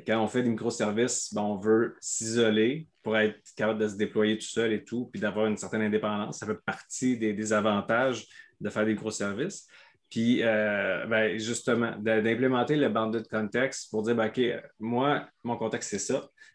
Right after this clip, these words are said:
Euh, puis, euh, ben, tu, en résumé, là, c'est que tu peux, tu peux avoir, euh, euh, tu peux avoir un concept de, de, de patient, un concept de client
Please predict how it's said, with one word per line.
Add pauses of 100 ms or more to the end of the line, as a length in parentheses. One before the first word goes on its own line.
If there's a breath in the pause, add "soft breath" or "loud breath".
(100)
Euh,
puis,
euh,
ben, (260)
tu,
en
résumé,
là,
c'est
que (100)
tu
peux,
tu
peux
avoir,
euh, (100)
euh,
tu
peux
avoir
un
concept
de,
de,
de
patient, (320 soft breath)
un
concept
de (120)
client